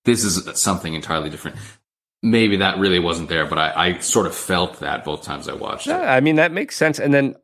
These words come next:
Speaker 2: I mean, Art kinds of, kind of draws attention to this in that, that next scene where Raylan says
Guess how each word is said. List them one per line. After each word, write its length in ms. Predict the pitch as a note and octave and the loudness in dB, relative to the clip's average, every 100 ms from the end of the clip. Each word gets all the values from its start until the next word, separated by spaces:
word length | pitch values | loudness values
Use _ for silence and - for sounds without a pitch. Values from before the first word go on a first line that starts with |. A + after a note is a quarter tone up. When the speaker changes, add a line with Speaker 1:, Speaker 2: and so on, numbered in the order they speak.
| - | -2
Speaker 2:
I 80 | B2 | 2
mean, 280 | C3 B2 - _ _ _ - | 2 0 -6 _ _ _ -4
Art 320 | C#3+ G3+ - | 0 0 -2
kinds 340 | D3 C3+ C3 B2 | -2 0 0 0
of, 240 | A2 - | -2 -4
kind 240 | - B2+ A#2+ | -4 0 0
of 140 | A2+ | -2
draws 320 | - A#2 A#2+ | 0 2 2
attention 440 | A#2 - D#3 - B2 | -2 -2 -2 -2 -4
to 100 | A2 | -2
this 320 | G#2 G#2 - - _ _ _ _ _ _ _ _ _ _ | -4 -4 -10 -18 _ _ _ _ _ _ _ _ _ _
in 160 | C3+ A2+ | 2 4
that, 300 | G#2+ - _ - | 2 0 _ -14
that 320 | A#2 A2 E2 | 0 0 2
next 260 | G#2+ - | 0 -2
scene 440 | - D#3 F3 A#2 A2 _ _ _ | -2 2 2 2 -2 _ _ _
where 300 | - A2 G#2 | 0 2 4
Raylan 320 | G#2+ G#2+ G#2+ G#2+ | 4 2 2 0
says 300 | A2+ G#2+ | 0 -2